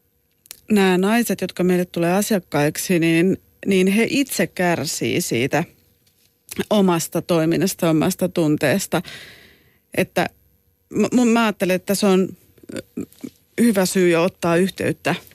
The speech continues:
että, että tota, että tuntee niinku kärsivänsä siitä tunteesta. Ja, ja usein se niinku tietyllä tavalla se, että, että mitä se tunne on tai mitä sen takana on, niin on hyvin epä-, epäselvää näille,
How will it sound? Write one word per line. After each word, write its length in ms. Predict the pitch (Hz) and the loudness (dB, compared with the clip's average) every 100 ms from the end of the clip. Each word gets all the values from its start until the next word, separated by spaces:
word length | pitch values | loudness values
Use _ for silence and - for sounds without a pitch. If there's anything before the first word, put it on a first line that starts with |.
| - | -10
että, 340 | - 175 151 180 - _ _ - - _ _ _ _ _ - - | -8 -4 -2 -4 -6 _ _ -20 -20 _ _ _ _ _ -20 -4
että 280 | 185 175 147 | -2 -2 -2
tota, 440 | 127 127 151 87 78 117 - | -2 -2 -2 -2 -2 -4 -2
että 420 | 185 208 208 135 123 - | -2 0 0 -2 -4 -2
tuntee 420 | 254 208 185 180 175 - - - - | 0 2 2 0 -4 -16 -20 -12 -2
niinku 240 | 226 226 | 0 0
kärsivänsä 600 | 220 233 185 143 160 175 - - | 0 0 0 -2 -2 -2 -4 -4
siitä 300 | 190 151 147 | -2 0 -2
tunteesta. 600 | 123 127 117 202 - 185 - | -2 -2 -2 -4 -4 -6 -4
Ja, 160 | 196 - - - | -4 -4 -6 -2
ja 180 | 202 - | 0 2
usein 320 | 220 220 185 | 2 2 2
se 160 | 196 - | 2 2
niinku 380 | 208 196 196 - - - - | 2 2 0 0 -6 -18 -6
tietyllä 260 | - 214 196 | 0 0 2
tavalla 340 | 190 185 185 | 2 2 2
se, 220 | 196 208 | 2 2
että, 260 | 180 - 175 - - - - | 0 -2 -4 -6 -20 -12 -4
että 200 | 190 208 | 0 2
mitä 200 | 214 196 | 2 0
se 120 | 185 | 0
tunne 360 | 208 196 185 - | 0 2 2 2
on 260 | 196 185 170 | 2 2 2
tai 280 | 165 160 - | 0 0 0
mitä 240 | 196 185 | 0 0
sen 160 | 180 170 | 0 0
takana 440 | 190 190 180 160 | 0 0 0 0
on, 200 | 139 175 | 2 2
niin 160 | 160 160 | 2 2
on 100 | 175 | 2
hyvin 280 | 196 185 185 | 2 2 2
epä-, 240 | 190 135 - | 0 -4 -4
epäselvää 640 | 208 - 180 143 139 135 117 | -4 -2 -2 -2 -2 -2 -2
näille, 320 | 117 98 | -2 0